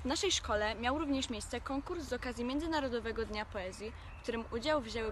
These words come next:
pierwsze i drugie klasy. Każde z nich zobowiązane były do przesłania trzech wierszy dotyczących poezji. Wśród wszystkich liryków wyłoniono ten najszczególniejszy, autorstwa Emanueli Mazurek z klasy drugiej B.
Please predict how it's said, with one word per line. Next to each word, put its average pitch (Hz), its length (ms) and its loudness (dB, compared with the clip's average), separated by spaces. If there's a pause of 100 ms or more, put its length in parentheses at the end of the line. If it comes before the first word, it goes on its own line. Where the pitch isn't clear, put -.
pierwsze 294 300 2
i 262 60 2
drugie 220 240 -2
klasy. 196 440 -4 (420)
Każde 330 300 4
z 254 40 0
nich 240 220 2 (120)
zobowiązane 240 540 2
były 226 200 2
do 220 100 2
przesłania 220 580 -2
trzech 330 280 2
wierszy 226 360 4 (640)
dotyczących 269 520 -4
poezji. 214 500 2 (200)
Wśród 254 340 -2 (160)
wszystkich 262 400 -2
liryków 254 420 0
wyłoniono 254 380 4
ten 277 180 4
najszczególniejszy, 240 760 2
autorstwa 262 440 0
Emanueli 233 540 2
Mazurek 240 420 2 (220)
z - 100 -6
klasy 330 240 0
drugiej 226 280 0
B. 175 200 -2